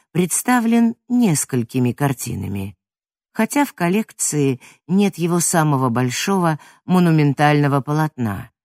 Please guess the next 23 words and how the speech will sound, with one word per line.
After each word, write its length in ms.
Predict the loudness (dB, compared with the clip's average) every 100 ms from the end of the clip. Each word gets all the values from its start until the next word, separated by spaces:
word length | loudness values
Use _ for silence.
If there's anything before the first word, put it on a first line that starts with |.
| _ _
которое 560 | -6 -2 0 0 2 2
его 300 | 2 2 0
покровительница 1120 | -4 -6 -4 -2 -4 -4 -4 -4 -6 -8 -8 _ _ -4
заказала 720 | -2 0 0 2 2 2 2
для 200 | 2 2
вестибюля 600 | 0 -2 -4 0 0 0
своей 400 | -2 0 2 4
резиденции 720 | 2 0 0 0 -2 -2 -2
в 100 | -2
Нью-Йорке. 720 | -2 -4 -6 -10 -16 -20 -20 _ _ _ _ _ _ _ _ _ _ -2
Она 200 | 0 0
также 360 | 0 -2 0 0
обеспечивала 760 | 0 -2 -2 -2 0 -2 -2
Поллока 460 | -2 -2 -2 -4 -6
финансово, 800 | -2 0 0 0 -4 -6 -8 -10 _ -20 -16 -6
а 100 | -2
когда 320 | 0 0 0
в 80 | -2
тысяча 400 | -4 -4 -6 -2
девятьсот 460 | -2 -2 -2 -4
сорок 260 | -2 -2 -2
седьмом 460 | -2 0 2 0 0
году 400 | 0 0 -2